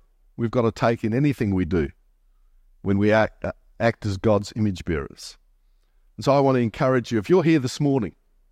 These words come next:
and you haven't accepted Jesus as part of the way you live your life to get rid of that distortion that we see the world in,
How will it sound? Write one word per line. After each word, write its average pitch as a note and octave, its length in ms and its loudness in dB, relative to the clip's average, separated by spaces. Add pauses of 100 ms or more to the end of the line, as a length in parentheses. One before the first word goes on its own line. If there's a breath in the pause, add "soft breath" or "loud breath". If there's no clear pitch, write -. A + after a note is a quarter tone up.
(960)
and A2 100 -2
you D3+ 120 2
haven't E3+ 380 0 (340)
accepted A#2+ 580 -2
Jesus B2+ 680 -2 (400)
as G#2+ 120 -6
part C#3+ 320 0
of B2+ 80 -2
the A#2 80 -2
way C#3 260 2
you C#3+ 220 0
live C3+ 240 -2
your B2 180 0
life B2+ 380 -2
to B2 120 -4
get A2+ 200 -2
rid C#3 160 0
of A#2+ 60 -2
that - 260 -2
distortion A2+ 760 -2 (800)
that G#2+ 120 -2
we G#2+ 120 -2
see A#2+ 220 0
the G2 120 -2
world G#2+ 400 -2 (800)
in, D#2 240 -6